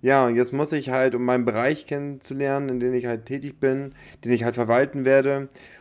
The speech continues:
muss ich halt auch, ähm, ich sag mal, die Arbeit vom kleinen Mann erstmal kennenlernen. Das heißt, bei uns in der Produktion, sprich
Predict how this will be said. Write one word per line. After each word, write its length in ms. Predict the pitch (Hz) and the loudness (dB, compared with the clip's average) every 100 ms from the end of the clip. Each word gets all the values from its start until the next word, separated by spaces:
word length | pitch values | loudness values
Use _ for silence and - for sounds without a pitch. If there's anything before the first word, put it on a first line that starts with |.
| _ | _
muss 160 | 127 131 | -4 -2
ich 100 | 127 | -2
halt 220 | 127 123 | -2 -2
auch, 440 | - 123 123 120 - | -2 2 2 0 -6
ähm, 220 | 120 120 | -6 -4
ich 60 | 117 | -4
sag 120 | 127 | -4
mal, 460 | 127 123 120 117 117 - - - - - - _ | -2 0 0 -2 -4 -14 -20 -20 -20 -20 -20 _
die 120 | 127 120 | -4 0
Arbeit 180 | 139 135 | 0 0
vom 200 | 139 - | -2 2
kleinen 320 | 165 180 165 | 8 8 8
Mann 240 | 131 120 | 6 4
erstmal 320 | 113 117 120 | 2 0 -2
kennenlernen. 640 | 110 123 117 113 131 151 135 _ | 0 2 4 4 2 0 -8 _
Das 180 | 113 107 | -10 -6
heißt, 240 | 123 127 - | -2 -2 0
bei 80 | |
uns 580 | 123 135 151 147 - - - | -2 0 -4 -6 -10 -14 -12
in 100 | 123 | -6
der 80 | 123 | -6
Produktion, 880 | 117 135 123 120 131 127 139 175 175 _ _ _ _ _ _ | -2 0 0 0 4 4 4 -4 -8 _ _ _ _ _ _
sprich 640 | - 143 131 131 123 | -8 2 4 4 0